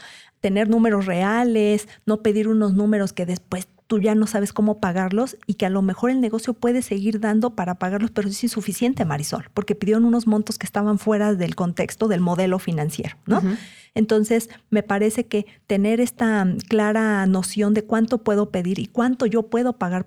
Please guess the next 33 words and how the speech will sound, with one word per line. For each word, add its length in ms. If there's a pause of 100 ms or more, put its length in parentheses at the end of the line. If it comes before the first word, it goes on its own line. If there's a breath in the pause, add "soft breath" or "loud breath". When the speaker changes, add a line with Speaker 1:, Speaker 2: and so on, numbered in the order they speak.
Speaker 1:
de 100
acuerdo 300
a 40
mi 100
capacidad 560
de 80
pago 460
es 120
lo 100
más 200
responsable, 760
¿no? 220 (380 loud breath)
Entonces, 420
el 120
crédito 300
es 120
importante, 520
sí, 180 (460 soft breath)
tomando 600 (100)
muy 300
informado, 640 (160)
eh, 100
la 240
opción 260
que 120
puedas 260
requerir, 360
Speaker 2:
Perfecto. 300
Speaker 1:
viendo 300
todas 460
las 180
opciones, 680
¿no? 160